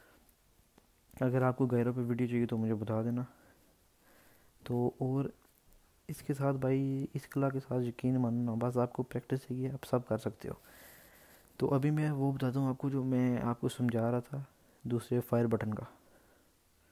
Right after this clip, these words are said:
तो चलते हैं हम अपने कला पे। कुछ लोग होते हैं कि वो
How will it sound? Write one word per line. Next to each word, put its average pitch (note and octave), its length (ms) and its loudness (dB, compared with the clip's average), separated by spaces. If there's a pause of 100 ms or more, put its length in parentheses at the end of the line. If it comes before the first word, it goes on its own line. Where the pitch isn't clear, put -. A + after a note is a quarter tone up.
(640)
तो A#2+ 100 -2
चलते A#2+ 340 0
हैं C3 60 2
हम C3 80 2
अपने B2+ 220 0
कला B2 240 -4
पे। D3 160 -6 (1400)
कुछ C#3+ 200 -2
लोग D3+ 140 4
होते B2+ 220 -2
हैं C#3 180 0 (460)
कि B2 220 2
वो A#2+ 460 -2